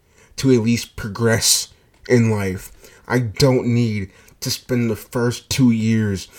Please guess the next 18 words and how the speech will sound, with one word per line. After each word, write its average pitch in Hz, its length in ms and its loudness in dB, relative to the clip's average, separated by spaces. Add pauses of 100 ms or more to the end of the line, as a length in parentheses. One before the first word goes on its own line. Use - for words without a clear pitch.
(160)
of 98 160 -6
me 120 180 2
paying 117 500 0
you 101 180 -4
that 110 260 -2
much 113 320 0
money 107 440 -2 (720)
doing 127 360 2
that 120 240 0
over 120 380 4
again. 92 420 -4 (800)
Like, 107 140 -8
bro, 131 200 4
it's, - 360 -2 (520)
it's 113 140 -4
dumb, 117 500 0
right? 110 240 -2 (540)
<laughs> - 160 -4